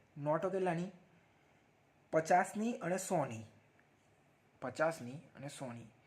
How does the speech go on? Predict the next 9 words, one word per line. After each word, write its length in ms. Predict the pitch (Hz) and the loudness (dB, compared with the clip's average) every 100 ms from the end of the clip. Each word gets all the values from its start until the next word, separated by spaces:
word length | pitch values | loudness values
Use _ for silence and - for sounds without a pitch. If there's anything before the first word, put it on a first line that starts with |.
| _ | _
એટલે 140 | 143 147 | -4 0
બીજું 240 | 147 160 | 2 2
સમીકરણ 360 | 175 170 170 165 | 0 -2 0 0
આપણું 200 | 156 165 | 0 -2
શું 140 | 190 | -2
બનશે? 300 | 135 117 127 - - _ _ - - _ _ _ _ _ _ _ _ _ _ _ _ _ _ _ - | -4 -6 -10 -12 -18 _ _ -20 -20 _ _ _ _ _ _ _ _ _ _ _ _ _ _ _ 2
પચાસની 520 | 165 202 202 190 143 | 4 8 8 6 0
નોટ 120 | 123 | -2
એટલે 180 | 135 156 | 0 0